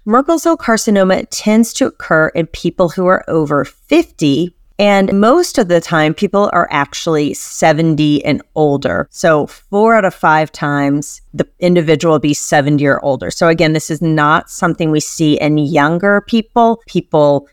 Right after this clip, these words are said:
or children or young adolescents, or even, well, I guess fifty is midlife, <laughs> right?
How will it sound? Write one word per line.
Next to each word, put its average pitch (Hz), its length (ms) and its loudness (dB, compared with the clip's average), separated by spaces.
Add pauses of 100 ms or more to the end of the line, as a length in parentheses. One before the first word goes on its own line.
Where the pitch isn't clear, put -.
(120)
or 156 180 0
children 185 1000 0 (140)
or - 160 -4
young 170 380 0
adolescents, 165 640 0
or 160 260 2
even, 220 560 2
well, 170 160 2
I 160 120 4
guess 175 280 0
fifty 147 400 -2
is 139 160 -4
midlife, 139 560 0
<laughs> - 0 -
right? 202 380 0